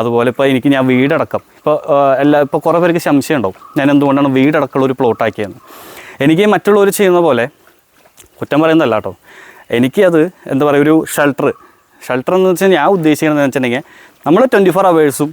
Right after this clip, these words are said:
ഇവിടെ ഉണ്ടാവണം ഇതുപോലത്തുള്ള മക്കളെ. കാരണം ഇതൊരു, ദേ, ദേ, ദേ, ദേ, അപ്പൂസേ, അപ്പൂസ് ദേ, ആ, ആ, ആ,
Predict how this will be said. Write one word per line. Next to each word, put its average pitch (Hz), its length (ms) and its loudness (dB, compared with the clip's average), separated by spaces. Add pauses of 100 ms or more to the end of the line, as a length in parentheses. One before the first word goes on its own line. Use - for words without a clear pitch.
(260)
ഇവിടെ 143 200 -2
ഉണ്ടാവണം 101 340 -4 (460)
ഇതുപോലത്തുള്ള 139 540 2
മക്കളെ. 113 260 -2 (100)
കാരണം 143 240 0 (100)
ഇതൊരു, 185 240 2 (380)
ദേ, 196 60 2 (100)
ദേ, 208 120 2
ദേ, 214 120 2
ദേ, 226 40 2 (160)
അപ്പൂസേ, 269 300 0 (600)
അപ്പൂസ് 185 360 0
ദേ, 196 60 0 (460)
ആ, - 20 -2 (180)
ആ, - 20 -6 (160)
ആ, - 20 -6